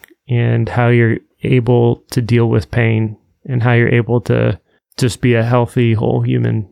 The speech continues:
being. And this Doctor Lemke talks about her own addiction to romance novels that she worked through. A lot of it is in the language of addiction and things like that. So you gotta do some sorting.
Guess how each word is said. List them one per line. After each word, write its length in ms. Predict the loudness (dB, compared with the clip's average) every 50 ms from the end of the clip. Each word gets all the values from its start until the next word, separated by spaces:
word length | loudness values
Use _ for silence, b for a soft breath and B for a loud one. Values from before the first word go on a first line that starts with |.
| _ _ _ _ _ -8 -2
being. 440 | 0 0 0 0 -2 -4 -6 -8 -12 _ _ _ _ _ _ _ _ -2
And 180 | 0 0 0 0
this 240 | -2 -2 -6 -10 -14 -20 _ -4
Doctor 300 | -2 -2 0 0 0 0
Lemke 340 | 0 2 0 0 0 -2 -2
talks 240 | 0 0 -2 -2 -2
about 180 | -2 -2 -2
her 160 | -2 -2 -2 -2
own 500 | 0 0 2 2 2 0 0 -2 -6 -12 -20 -20 _ _ _ _ -4
addiction 580 | -4 -2 0 0 -2 0 -2 -2 0 0 -2
to 440 | -2 -2 0 2 2 4 2 2 0
romance 540 | -2 -4 -2 0 0 0 0 -2 -2 -4 -2
novels 680 | -2 0 0 2 0 0 0 -2 -2 -4 -4 -6 -8 -10 _ _ _ _ _ _ _ _ _ -6
that 200 | -4 -4 -4 -4
she 300 | -2 -2 0 0 0 0
worked 360 | -2 -2 -2 -4 -4 -4 -6
through. 440 | -4 -2 0 2 2 2 0 -2 -6 _ _ _ _ _ _ _ _ -2
A 60 | -2
lot 180 | 0 0 0
of 80 | 0 0
it 160 | -2 0 2
is 200 | 2 2 2 2
in 80 | 2 0
the 260 | 0 -2 -4 -4 -2
language 340 | 0 2 2 2 2 2 0
of 80 | 0
addiction 440 | -2 -2 -2 -4 -4 -2 -2 -2 -2
and 100 | -2 -2
things 240 | -4 -4 -4 -4 -4
like 180 | -4 -4 -4 -4
that. 280 | -6 -4 -4 -4 -6 -4
So 120 | -2 -2
you 80 | 0 0
gotta 240 | 0 0 0 0
do 140 | 0 -2 -2
some 180 | -2 -2 -4 -4
sorting. 480 | -4 -4 -2 -2 -2 -2 -2 -4 -4